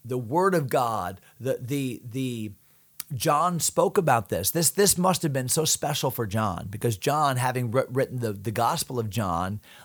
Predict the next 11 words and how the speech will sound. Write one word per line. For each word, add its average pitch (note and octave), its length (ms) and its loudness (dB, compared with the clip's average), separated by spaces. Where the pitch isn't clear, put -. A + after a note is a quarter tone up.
led D3 380 2
that C#3+ 360 -4
book E3 340 -4
by A2 140 -4
saying, A#2 480 -4
"In D3 140 -2
the C#3 100 -4
beginning B2+ 420 -4
was C3 180 -4
the C#3+ 100 -2
Word F#2+ 400 -8